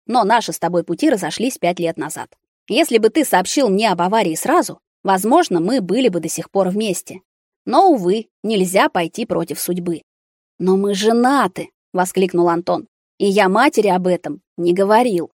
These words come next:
"И что? А ты знаешь, что книга записи регистрации брака пропала?" "Не может быть!" Голос Антона опять звучал встревоженно.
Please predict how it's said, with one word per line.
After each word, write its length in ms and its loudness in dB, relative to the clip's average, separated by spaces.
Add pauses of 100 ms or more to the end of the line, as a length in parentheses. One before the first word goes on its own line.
(320)
"И 120 4
что? 340 0 (300)
А 120 0
ты 140 2
знаешь, 320 2
что 240 -6
книга 300 0
записи 400 0
регистрации 640 -2
брака 280 -2
пропала?" 520 -8 (520)
"Не 180 -4
может 360 2
быть!" 360 -4 (260)
Голос 420 2
Антона 400 -2
опять 260 -2
звучал 320 -6
встревоженно. 680 -8